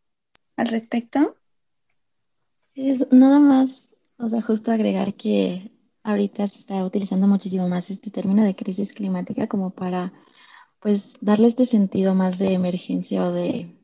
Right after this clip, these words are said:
Speaker 2: seriedad a, a la situación. Y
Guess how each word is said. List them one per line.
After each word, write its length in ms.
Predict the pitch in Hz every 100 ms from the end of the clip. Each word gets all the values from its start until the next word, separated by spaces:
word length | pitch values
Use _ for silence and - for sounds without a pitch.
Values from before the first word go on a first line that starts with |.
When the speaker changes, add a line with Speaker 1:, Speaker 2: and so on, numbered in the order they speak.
| _ _ _ _
Speaker 2:
seriedad 840 | - 196 185 180 165 175 196 269 269
a, 340 | 196 180 180 -
a 80 | 185
la 140 | 185 180
situación. 800 | 190 - 180 - 208 226 294 - - - - _ _ -
Y 600 | 202 196 196 190 185